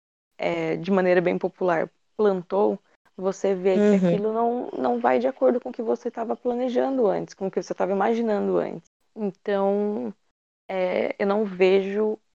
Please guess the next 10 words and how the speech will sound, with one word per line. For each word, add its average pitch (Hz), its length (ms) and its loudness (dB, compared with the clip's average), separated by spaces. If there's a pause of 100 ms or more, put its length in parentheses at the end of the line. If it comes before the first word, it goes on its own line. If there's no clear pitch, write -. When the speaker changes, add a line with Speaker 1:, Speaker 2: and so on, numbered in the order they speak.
(120)
Speaker 1:
título, 247 440 0
metas, 208 600 0 (180)
sem 208 200 2
toda 226 340 0
essa 240 240 0
gama 196 500 0
de, 190 400 -4 (180)
de 185 160 -6
coisas 180 520 0
atrás, - 580 0